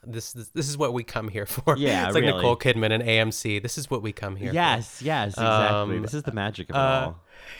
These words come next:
Speaker 1: <laughs> Yes. I, I think that there is a fine line between too much corned beef, you know, uh, j-, end of sentence. Sometimes if the corned beef is a little too gamey,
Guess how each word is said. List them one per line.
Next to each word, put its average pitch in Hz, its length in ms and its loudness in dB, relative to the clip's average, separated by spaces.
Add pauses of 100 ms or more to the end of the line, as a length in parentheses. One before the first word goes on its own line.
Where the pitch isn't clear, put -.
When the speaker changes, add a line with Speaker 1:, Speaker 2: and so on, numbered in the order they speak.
(160)
Speaker 1:
<laughs> - 0 -
Yes. - 600 -4 (840)
I, 180 340 4 (180)
I 160 200 0
think 156 240 -2
that 139 140 -2
there 131 120 0
is 127 100 -2
a 127 60 -4
fine 127 300 -2
line 120 180 -2
between 110 320 -6
too - 180 -6
much 160 220 -4
corned 131 320 -4
beef, 117 460 -6 (240)
you 175 80 2
know, 107 220 0
uh, 143 100 -8
j-, 160 400 -10 (340)
end 151 140 -2
of 113 80 -4
sentence. 101 420 -10
Sometimes 151 640 -4
if - 120 -10
the 131 80 -6
corned 131 280 -6
beef 123 180 -8
is 110 100 -10
a 107 40 -10
little 113 200 -6
too 127 680 -6
gamey, 151 680 -6